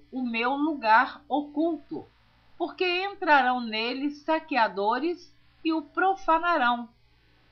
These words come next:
Faze uma cadeia, porque a terra está cheia de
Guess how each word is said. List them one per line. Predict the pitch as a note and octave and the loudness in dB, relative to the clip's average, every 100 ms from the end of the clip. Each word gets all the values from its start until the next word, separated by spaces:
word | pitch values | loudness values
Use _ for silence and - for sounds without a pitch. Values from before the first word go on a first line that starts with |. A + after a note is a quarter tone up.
| _ _ _ - | _ _ _ -8
Faze | - F4 G4 E4+ - F#3 - | 2 4 4 0 -4 -8 -6
uma | A#3 C4 | -2 0
cadeia, | C4 A#3+ G3+ F#3 B3 D4+ G3+ C#3+ - _ - - | 2 2 2 0 -2 -2 -4 -6 -14 _ -14 -4
porque | F#4+ - F4 | -4 -2 0
a | D#4+ | 0
terra | D4 - C4 D#4 C#4 | 0 -2 0 2 0
está | C4+ - D4+ | -6 -2 -2
cheia | D4 - - D#4+ F4+ | 0 -2 -2 -2 -2
de | C#4+ | -2